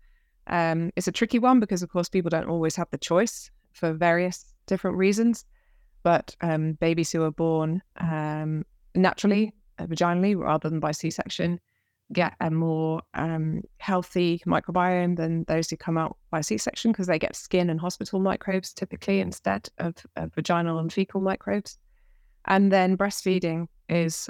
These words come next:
um, extraordinary in the way it develops the microbiome because it's, you know, they've evolved, it's evolved to, to do it perfectly. And, and I, yeah, again, I'm not, <laughs> like, I'm not down on formula or C-sections. They're, like, life-saving,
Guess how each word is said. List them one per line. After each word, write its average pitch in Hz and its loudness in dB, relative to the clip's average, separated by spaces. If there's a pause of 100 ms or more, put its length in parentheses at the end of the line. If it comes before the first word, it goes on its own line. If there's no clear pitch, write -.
um, 165 0
extraordinary 165 0
in 165 0
the 165 -2
way 170 -2
it - -4
develops 165 -2
the 175 -4
microbiome 165 0
because 156 -4
it's, - -10 (220)
you 160 -6
know, 151 -6 (180)
they've 156 0
evolved, 160 0 (100)
it's 175 -2
evolved 170 0 (120)
to, 156 -2 (420)
to 160 -4
do 160 0
it 156 -4
perfectly. - -4 (640)
And, 160 -2 (220)
and 160 -2
I, 160 -4
yeah, 160 -2 (300)
again, 170 0
I'm 165 2
not, 165 0
<laughs> 170 0
like, 180 -6 (140)
I'm 175 0
not 175 0
down 170 2
on 160 -2
formula 170 0
or 170 -4
C-sections. 185 0
They're, 170 4
like, 170 -4
life-saving, 165 -2